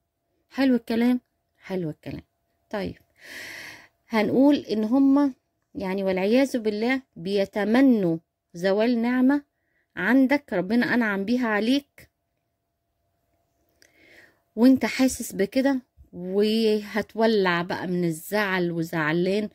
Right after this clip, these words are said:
وازاي هم بيتمنوا كده وبيحسدوك على نعمة ربنا اداها لك هي مش عندهم. سيبهم،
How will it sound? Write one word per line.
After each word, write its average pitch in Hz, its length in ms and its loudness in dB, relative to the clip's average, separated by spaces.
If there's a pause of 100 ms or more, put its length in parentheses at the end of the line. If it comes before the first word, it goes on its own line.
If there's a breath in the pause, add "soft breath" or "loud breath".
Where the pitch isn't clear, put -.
(460 loud breath)
وازاي 208 380 2
هم 208 240 0
بيتمنوا 185 540 -4
كده 196 260 0
وبيحسدوك 185 1040 -2 (1120 soft breath)
على 190 300 0
نعمة 220 360 2
ربنا 190 340 -2
اداها 208 380 -2
لك 233 180 -2 (240)
هي 226 200 0
مش 208 180 -4
عندهم. 185 480 -4 (1120)
سيبهم، 277 560 0